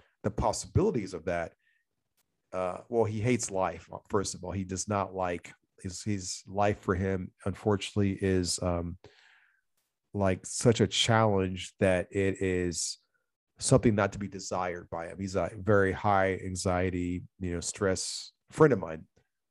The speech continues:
the one I was dealing with on the phone right before doing this <laughs> podcast. Um, he, he would ask me the question. He was, he would say, like, "Well, why do I wanna,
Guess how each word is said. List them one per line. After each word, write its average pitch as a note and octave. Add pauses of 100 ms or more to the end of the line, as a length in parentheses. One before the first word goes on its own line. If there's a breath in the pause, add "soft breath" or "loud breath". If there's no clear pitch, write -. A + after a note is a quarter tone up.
(440)
the F#2+
one G2
I F#2
was F2+
dealing G2
with F#2
on F2
the F2
phone F#2+
right F2+
before F#2
doing F#2
this F#2
<laughs> -
podcast. - (720 soft breath)
Um, F#2+ (220)
he, A2
he A#2
would A2+
ask G#2+
me G#2
the F#2+
question. G#2
He G2+
was, G2
he A2+
would G2+
say, G2
like, F2+
"Well, F#2+
why G#2+
do G#2+
I G2+
wanna, F#2+